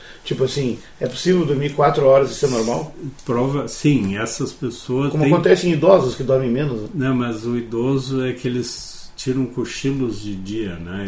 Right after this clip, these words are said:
Speaker 2: Eles estão
Speaker 1: Hum.
Speaker 2: na frente da televisão e dão uma cochilada, tal.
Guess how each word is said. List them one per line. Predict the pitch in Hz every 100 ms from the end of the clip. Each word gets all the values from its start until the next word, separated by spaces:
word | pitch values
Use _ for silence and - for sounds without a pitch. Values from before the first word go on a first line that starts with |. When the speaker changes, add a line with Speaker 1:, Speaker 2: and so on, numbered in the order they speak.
| 92
Speaker 2:
Eles | -
estão | 117 123 127
Speaker 1:
Hum. |
Speaker 2:
na | 131
frente | 123 110 107
da | 101
televisão | 95 95 95 90 104 107
e | 101
dão | 95 101
uma | 101 95
cochilada, | - - 104 104 120 117 101 107 101
tal. | 104 101